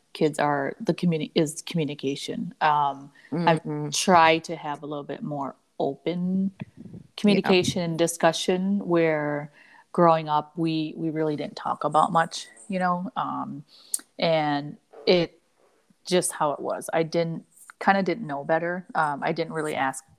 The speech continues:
Speaker 1: my mom too much about different things, um,
Speaker 2: Mm-hmm.
Speaker 1: where I want my daughter to come to me, and I want her to, you know, I wanna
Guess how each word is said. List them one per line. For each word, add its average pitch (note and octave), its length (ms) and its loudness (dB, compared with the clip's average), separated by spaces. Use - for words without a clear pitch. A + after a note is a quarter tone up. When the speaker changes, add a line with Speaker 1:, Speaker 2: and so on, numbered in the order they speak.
Speaker 1:
my D#3+ 120 -6
mom D#3 380 -6
too - 180 -8
much D3+ 300 -4
about D3+ 440 4
different F#3 340 4
things, E3 600 -6
um, D#3 320 4
Speaker 2:
Mm-hmm. F3+ 60 2
Speaker 1:
where D3+ 600 0
I D#3+ 260 6
want D3+ 460 -4
my D3+ 160 -10
daughter C3+ 400 -8
to - 400 -12
come F#3 260 4
to - 140 -10
me, C#3 300 -8
and C3+ 140 -8
I C3+ 80 -6
want C#3+ 260 -4
her D3+ 240 -4
to, D#3+ 420 -8
you F#3 120 2
know, F3 60 8
I D#3 100 6
wanna D#3 480 0